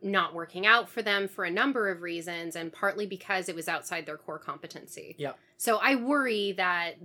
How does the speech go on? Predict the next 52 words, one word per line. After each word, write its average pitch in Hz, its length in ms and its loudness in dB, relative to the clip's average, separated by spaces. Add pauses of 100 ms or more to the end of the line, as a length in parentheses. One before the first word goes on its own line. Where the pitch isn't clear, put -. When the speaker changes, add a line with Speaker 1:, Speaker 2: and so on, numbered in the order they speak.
Speaker 1:
this 190 240 -2
is 190 100 -2
also 180 380 -4
going 175 220 -6
to 156 120 -6
end 165 160 -4
up 165 140 -8
in 175 80 -6
that 165 180 -6
similar 175 400 -4
degree. 170 320 -4
And 180 140 -2
who 269 240 0
suffers 202 580 2
when 190 160 -2
things 180 240 -4
go 180 120 -4
sideways? 160 520 0
Speaker 2:
Labor. 127 800 -2
Speaker 1:
Labor 190 320 4
always 196 400 2
suffers. - 400 -8
Speaker 2:
And 127 140 -2
we'll 113 80 -8
talk 123 240 -6
about 110 240 -8
that 123 240 2
later 240 360 10
Speaker 1:
<clears throat> - 40 -6
Speaker 2:
as - 120 -12
well. 117 460 -2 (400)
So 175 580 8
I, 208 280 10
I, 214 140 2
I 214 100 10
do 226 240 2
think 240 220 0
that 196 100 0
Sony 180 340 -2
does 147 220 2
need 156 120 -4
more 143 140 -4
live 135 240 -2
service 131 380 -4
games, 151 320 -10
but 143 120 2
I 131 100 4
think 151 300 -6
they 156 140 -4
need 143 280 -8
to 160 100 -4
be 123 400 -4